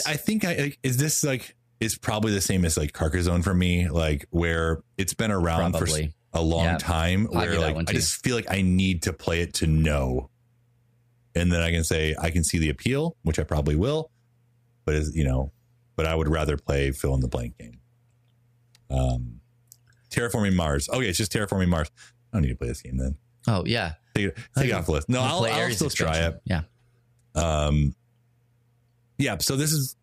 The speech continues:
Speaker 1: uh, Terra Mystica, two to five players.
Speaker 2: Yeah.
Speaker 1: Sixty to hundred fifty minutes. I didn't put who it's by, but you can figure that out. Uh,
Speaker 2: Somebody get
Speaker 1: Feudorland Spiel.
Speaker 2: Yeah. A lot of Spiel
Speaker 1: There you
Speaker 2: games
Speaker 1: go.
Speaker 2: you got on this list.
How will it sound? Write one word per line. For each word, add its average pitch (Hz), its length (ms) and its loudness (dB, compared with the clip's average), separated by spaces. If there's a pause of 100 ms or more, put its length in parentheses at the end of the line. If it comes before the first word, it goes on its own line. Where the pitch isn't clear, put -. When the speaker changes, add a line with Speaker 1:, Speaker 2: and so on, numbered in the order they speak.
Speaker 1:
uh, 87 600 2 (360)
Terra 110 180 0
Mystica, 123 440 0
two 123 160 0
to 107 60 0
five 104 260 -2
players. 104 340 0 (300)
Speaker 2:
Yeah. 127 160 2 (480)
Speaker 1:
Sixty - 840 -2
to 101 120 2
hundred 98 300 2
fifty - 520 -2
minutes. 87 180 4
I 98 60 4
didn't 87 200 4
put 73 140 0
who 73 180 2
it's 65 100 -2
by, 67 280 4
but 65 160 2
you 82 120 2
can 71 160 2
figure 64 240 0
that 64 80 2
out. 65 260 0
Uh, 71 500 4
Speaker 2:
Somebody 69 480 2
get - 120 0
Speaker 1:
Feudorland 87 640 2
Spiel. 76 460 0 (120)
Speaker 2:
Yeah. 80 180 2
A - 920 -10
lot 147 80 0
of 180 60 0
Spiel 117 240 0
Speaker 1:
There 87 100 2
you 92 60 2
Speaker 2:
games 104 160 0
Speaker 1:
go. 85 40 -2
Speaker 2:
you 85 60 2
got 80 60 0
on 80 80 0
this 78 160 0
list. 78 360 -2